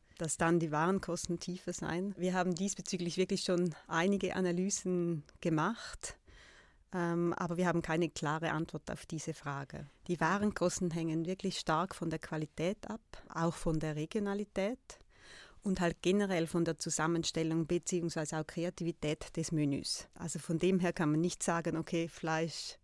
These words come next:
ist per se teurer in der Herstellung oder, und auch von den Warenkosten als ein pflanzenbasiertes Produkt. Und eben wir haben ja in, im Forschungsprojekt auch mit diversen lokalen,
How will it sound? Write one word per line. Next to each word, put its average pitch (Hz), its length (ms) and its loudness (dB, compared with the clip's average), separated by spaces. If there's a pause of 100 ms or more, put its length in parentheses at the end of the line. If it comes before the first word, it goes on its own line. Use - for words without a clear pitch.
(120)
ist - 240 -2
per 165 220 2
se 165 460 2 (920)
teurer 165 640 4 (520)
in 180 140 4
der 156 100 0
Herstellung 165 640 0
oder, 156 240 -2 (140)
und 165 260 -2
auch 156 180 -4
von 156 140 0
den 147 160 2
Warenkosten 160 760 0 (340)
als 160 220 -4
ein 151 140 -2
pflanzenbasiertes 151 880 -4
Produkt. - 440 -10 (600)
Und 185 160 6
eben 180 220 8
wir 175 160 4
haben 180 240 6
ja 175 80 4
in, 165 480 2
im 185 180 -2
Forschungsprojekt 180 960 -2
auch 165 140 -2
mit 165 240 -4
diversen 165 500 0
lokalen, 175 760 -4